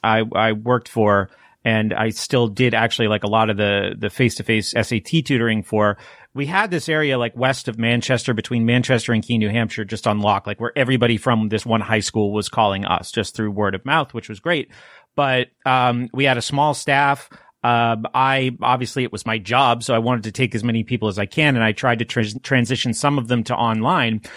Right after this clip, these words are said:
And I remember back then I started thinking, like, "Yeah, this is great," because now,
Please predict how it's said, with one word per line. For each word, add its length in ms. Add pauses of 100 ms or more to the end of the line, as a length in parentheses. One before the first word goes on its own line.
(200)
And 120
I 20
remember 400
back 300
then 420
I 120
started 340
thinking, 220
like, 200
"Yeah, 140
this 240
is 100
great," 300
because 260
now, 560